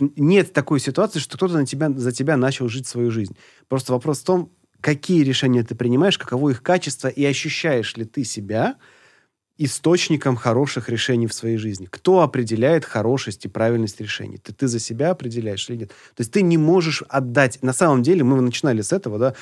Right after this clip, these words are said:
как будто бы ты можешь отдать ответственность там, или отдать авторство. Нет! До тех пор, пока это твоя жизнь, ты её субъективно воспринимаешь и как бы ты её расхлёбываешь, ты в любом случае генератор, то есть автор, создатель этих решений. Вопрос в том, ты это делаешь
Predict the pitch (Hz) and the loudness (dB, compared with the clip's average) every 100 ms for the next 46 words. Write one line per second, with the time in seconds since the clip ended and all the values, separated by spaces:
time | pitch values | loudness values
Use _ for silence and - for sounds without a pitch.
0 | - - 127 131 202 165 131 - 135 139 | -12 -4 -2 0 0 0 -2 0 2 2
1 | 120 - 123 123 135 113 104 127 131 - | 0 -2 -2 2 0 0 -2 0 0 -2
2 | 107 - 110 110 113 110 107 101 - 101 | -6 -4 -4 -4 -4 -4 -6 -10 -14 -8
3 | 110 156 208 131 - - - - - 131 | -2 2 4 4 2 -16 -20 -20 -8 0
4 | 156 208 190 - 180 139 135 139 120 - | 2 2 2 2 2 2 0 0 -2 0
5 | 135 147 135 127 139 113 131 127 117 123 | 2 4 4 4 2 2 0 0 0 -2
6 | 123 117 143 120 113 110 - 117 123 131 | -4 -2 -2 0 0 -4 -4 0 2 4
7 | 123 107 - 107 110 95 98 _ 131 117 | 4 2 -2 -10 -10 -8 -10 _ -2 0
8 | 107 98 95 - 226 226 127 - - - | -2 -2 -6 -2 0 2 0 0 -8 -20
9 | _ - 185 113 85 135 143 143 98 - | _ 0 0 0 0 0 4 2 2 -2
10 | 143 208 127 104 135 123 104 165 175 113 | -2 -2 -2 0 2 4 4 4 4 -2
11 | - 101 110 135 160 - - 117 101 127 | -4 -6 0 0 0 -4 -6 -6 -2 -2
12 | 135 123 120 - 117 127 90 95 156 156 | 0 -4 -4 -12 -6 -4 -4 -2 -2 0
13 | 156 113 151 147 131 139 127 | 2 2 2 0 0 2 0